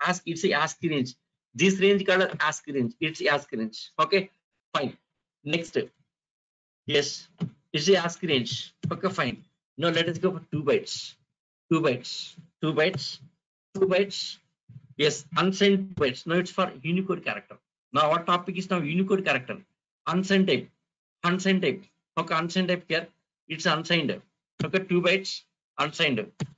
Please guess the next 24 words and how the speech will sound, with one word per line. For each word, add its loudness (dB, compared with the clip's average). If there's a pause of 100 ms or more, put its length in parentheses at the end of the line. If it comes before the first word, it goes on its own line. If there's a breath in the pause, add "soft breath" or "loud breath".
(320)
Two 6
bytes 2
unsigned -4
here. -8 (580)
Two 4
bytes 2
unsigned. -2 (360)
See -4
this. -8 (600)
Two 0
bytes 0
unsigned. -4 (460)
See -10
this. -8
All 2
are 4
ones. 0 (100)
All 4
are 4
ones. -4 (920)
All 4
are 4
ones. -4 (880)
Yes, -2